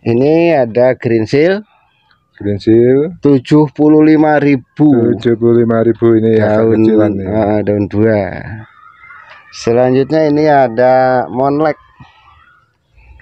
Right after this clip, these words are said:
Speaker 1: Daun lima. Lumayan dua jari. Ini dihargai empat ratus ribu.
Speaker 2: Empat ratus ribu.
Speaker 1: Iya, Monlek. Baby Monlek. Ini bukan Kansai nih, Mas.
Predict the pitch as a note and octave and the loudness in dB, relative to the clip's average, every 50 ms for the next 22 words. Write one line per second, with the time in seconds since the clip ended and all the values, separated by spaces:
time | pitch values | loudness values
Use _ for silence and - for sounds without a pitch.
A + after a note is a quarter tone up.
0 | _ _ - - - G#2 G2+ G#2 A2 A2+ A2+ A#2 C3 C#3+ D3+ E3 D3+ B2 G2+ G2+ | _ _ -18 -10 -4 -2 0 0 2 2 2 2 2 2 2 2 0 -2 -4 -8
1 | G2+ _ _ _ _ _ _ _ _ _ _ _ _ - - A2 A2 A2 G#2+ A2 | -14 _ _ _ _ _ _ _ _ _ _ _ _ -8 -4 -2 0 0 0 0
2 | A#2 B2+ A#2+ A#2 A#2 G#2+ - A#2 G#2+ G#2+ A2 B2 B2+ C#3+ F3 F#3 - _ _ _ | 0 0 0 0 -2 -2 -2 -4 -2 0 0 2 2 0 0 -2 -8 _ _ _
3 | _ _ _ _ _ _ _ _ _ _ _ _ _ _ _ - - A#2 A#2 A#2 | _ _ _ _ _ _ _ _ _ _ _ _ _ _ _ -6 -2 0 0 2
4 | B2 C3 C#3 D3 D#3 D#3 D3+ D#3 C#3 B2 B2 A#2+ A#2+ B2 B2 A#2 A2+ A#2+ A#2 - | 2 2 2 0 0 0 0 0 0 0 0 0 0 0 0 -2 0 0 0 0
5 | C3 C3+ - C#3 D3 C#3+ - - C3+ C3+ - - C3+ C#3+ C#3+ - - C#3+ - - | 0 0 0 0 -2 -2 -2 -2 -4 -4 -4 -2 -2 -2 -2 -4 -6 -8 -8 -6
6 | D3 C#3+ C#3+ C3 C3+ C#3 B2 G2 F#2 - _ _ _ - A#2+ A2 A2+ A2 - A2+ | -4 -4 -2 -2 -2 -4 -4 -4 -6 -12 _ _ _ -4 -2 -2 -2 -2 -2 -2
7 | A2 A2 A2 - A#2+ A#2 - - - A2+ A2 G#2+ - A2+ A2+ G#2+ G2 F2+ F2 - | -2 -2 -2 -2 -2 -4 -4 -4 -4 -2 -2 -2 0 0 0 0 0 -2 -4 -4
8 | G#2 A2 A2 A2 A2 A2+ A2 G2+ G2+ G2+ G#2+ A2+ A2 A2 A2 A2 A2 A#2 A2+ - | -2 0 0 2 0 0 0 -2 -2 -2 -2 0 0 0 0 0 0 -2 -2 -6
9 | _ _ _ _ - A#2 G2+ - - _ _ _ _ _ _ _ _ _ _ _ | _ _ _ _ -18 -18 -18 -20 -20 _ _ _ _ _ _ _ _ _ _ _
10 | _ _ _ _ _ _ - A2 A2 F#2 G2 A2+ A2 A#2 A#2 A#2 A#2+ A#2 G#2+ - | _ _ _ _ _ _ -6 -4 -4 -4 -2 -2 -2 0 0 0 0 -2 -2 -4
11 | _ - _ _ _ _ _ _ _ _ _ _ - A2+ C3 C#3 C#3+ C#3+ D3 D3 | _ -20 _ _ _ _ _ _ _ _ _ _ -6 -2 0 0 2 2 2 2
12 | D#3 E3 F3 F3+ F3+ D#3+ D3 C#3 - D3+ D3 D3 - D#3+ D#3 D#3+ F3+ F3 E3 D3 | 2 2 2 2 0 -2 -4 -4 -4 -2 -2 -2 0 -2 -2 0 0 0 0 0
13 | C#3 B2 A#2 A2+ - _ _ | 0 -2 -2 -4 -6 _ _